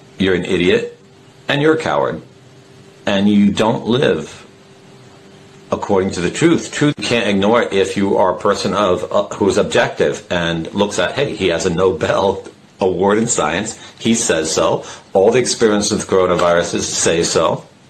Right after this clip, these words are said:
And therefore, the conclusion seems almost certain. And we are living now in, like, the summer of nineteen fourteen, before the First World War broke out. No one had an idea that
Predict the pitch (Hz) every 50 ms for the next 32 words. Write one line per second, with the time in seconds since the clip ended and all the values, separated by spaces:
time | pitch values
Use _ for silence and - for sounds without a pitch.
0 | - - - - - - - - - - - - - - - - - - - -
1 | 107 101 92 104 104 104 104 - 104 98 98 98 98 95 - - - - - -
2 | - - - - - - - - - - - - 101 107 104 - 110 101 - 104
3 | 98 90 90 95 90 82 - - 90 85 82 - - - 113 101 90 82 78 80
4 | - 90 82 - - 90 92 - - 90 87 90 90 95 110 107 101 101 110 117
5 | 120 127 117 110 107 104 104 107 104 - 92 92 92 92 92 87 85 87 87 -
6 | - - - - - - - - - - 92 90 - - 107 104 104 107 110 -
7 | 98 87 85 87 90 90 92 90 90 - 92 87 85 85 82 - 85 76 - -
8 | - - 87 78 78 76 76 76 76 - - 80 80 80 80 78 76 - - 80
9 | 76 - - - 80 76 73 73 73 71 71 69 69 73 73 - - - - 82
10 | - - 90 90 92 95 92 90 82 87 85 85 82 80 82 80 78 76 82 82
11 | 80 80 - - - - - -